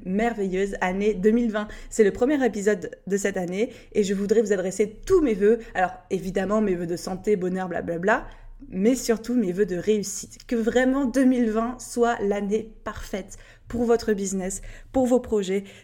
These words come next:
que tous vos projets se réalisent, que vous ayez l'énergie. Je vous souhaite d'avoir l'énergie, le fun, la motivation, le sourire pour accomplir vos objectifs,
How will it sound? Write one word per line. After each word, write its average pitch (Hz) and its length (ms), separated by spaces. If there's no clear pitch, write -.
que 262 240
tous 359 320
vos 208 120
projets 233 420
se 247 160
réalisent, 208 540
que 240 80
vous 220 240
ayez 240 200
l'énergie. 233 640
Je 196 120
vous 202 120
souhaite 208 200
d'avoir 185 200
l'énergie, 202 640
le 254 240
fun, 214 520
la 247 200
motivation, 214 800
le 247 200
sourire 233 540
pour 233 380
accomplir 208 720
vos 208 240
objectifs, 190 600